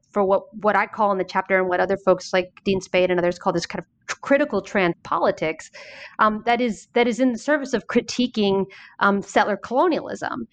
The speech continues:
which is, which is, I think, what a task that some of her critics, um, Anzaldua's critics, really argue that her conception of the, of the new mestiza obstructed in various ways. So that she,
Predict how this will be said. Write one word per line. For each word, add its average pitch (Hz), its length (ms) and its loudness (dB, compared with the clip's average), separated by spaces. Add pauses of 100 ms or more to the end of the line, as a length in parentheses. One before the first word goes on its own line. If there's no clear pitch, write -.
(180)
which - 200 2
is, 226 220 -2
which 226 240 0
is, 196 160 -2
I 214 80 2
think, 269 260 0
what 220 300 0
a 214 100 0
task 269 440 0
that - 160 -10
some 214 180 2
of 202 100 -4
her 208 80 0
critics, - 640 -2 (320)
um, 190 140 0
Anzaldua's 196 520 0
critics, 202 380 -2
really 208 260 0
argue 202 400 0
that - 180 2 (100)
her 214 100 0
conception 196 560 0
of 175 140 -2
the, 180 240 2
of 175 180 -2
the 190 100 -2
new 190 160 0
mestiza 185 640 0 (280)
obstructed 233 600 0
in 156 140 0
various - 380 -4
ways. - 300 -4
So 180 300 0 (220)
that 185 120 -2
she, 214 240 2